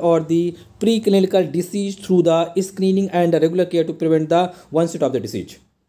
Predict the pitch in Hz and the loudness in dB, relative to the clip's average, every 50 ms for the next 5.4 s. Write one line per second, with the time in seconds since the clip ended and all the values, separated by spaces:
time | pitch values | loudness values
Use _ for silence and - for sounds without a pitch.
0 | _ _ _ _ - 160 175 175 196 190 196 196 190 190 196 190 180 165 156 147 | _ _ _ _ -6 -4 -4 -2 -2 0 2 2 2 2 2 2 2 2 2 2
1 | 131 127 117 120 113 110 107 107 101 104 - _ _ _ _ _ - 165 170 170 | 0 0 0 0 0 0 -2 -4 -6 -8 -12 _ _ _ _ _ -2 -2 0 0
2 | 170 175 175 175 180 190 196 202 175 - - - - _ _ _ - 143 147 147 | 0 0 0 2 2 2 2 2 0 -2 -6 -14 -20 _ _ _ -8 -4 -4 -2
3 | 143 151 147 147 151 147 147 147 156 156 156 151 151 151 151 147 143 139 139 143 | 0 0 0 0 0 -2 -2 -2 -4 -4 -4 -4 -4 -4 -2 -2 -2 0 -2 -2
4 | 147 147 - - - - _ - 185 175 - 180 180 175 180 180 170 - 175 151 | -2 -4 -10 -20 -20 -14 _ 0 0 2 2 2 2 0 0 -4 -4 -2 0 0
5 | 139 - 117 110 104 120 120 123 | 0 0 0 -2 -2 -4 -6 -8